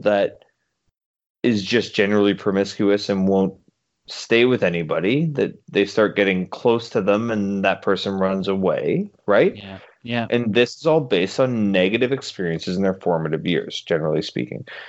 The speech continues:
Speaker 1: Um, it could be indicators of further problems, but that's too, uh, psychology for me to get into.
Speaker 2: That's the stuff that I'm fascinated with, but yeah, no, I get it.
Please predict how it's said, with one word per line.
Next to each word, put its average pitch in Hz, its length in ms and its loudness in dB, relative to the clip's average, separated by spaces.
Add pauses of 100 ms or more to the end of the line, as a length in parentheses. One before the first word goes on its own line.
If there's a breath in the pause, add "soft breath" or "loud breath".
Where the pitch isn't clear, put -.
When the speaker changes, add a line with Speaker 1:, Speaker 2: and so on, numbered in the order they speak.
(340 loud breath)
Speaker 1:
Um, 90 560 2 (920)
it - 300 -4
could 127 240 0
be 110 180 2
indicators 101 460 0
of 85 80 -6
further 101 380 0
problems, 135 600 0
but - 340 -4 (760)
that's 92 440 -2
too, 95 540 0
uh, 87 200 2
psychology 78 640 -2
for - 160 -12
me 82 100 -4
to 73 80 -8
get 76 140 -4
into. 101 300 -4 (1200 loud breath)
Speaker 2:
That's 139 220 -6
the 113 100 -10
stuff - 320 -6
that 110 120 0
I'm 98 120 -2
fascinated 101 720 -2
with, 95 240 -6
but 98 180 -6
yeah, 98 180 -6
no, 95 160 -4
I 101 140 0
get 92 160 -6
it. 92 140 -8